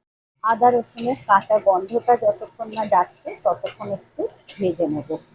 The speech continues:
দু মিনিটের মতো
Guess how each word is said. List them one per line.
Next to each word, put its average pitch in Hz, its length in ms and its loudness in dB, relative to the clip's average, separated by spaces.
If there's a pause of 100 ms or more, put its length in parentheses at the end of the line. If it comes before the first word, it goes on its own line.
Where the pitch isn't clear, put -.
(1600)
দু 208 220 0
মিনিটের 226 500 2
মতো 233 320 -4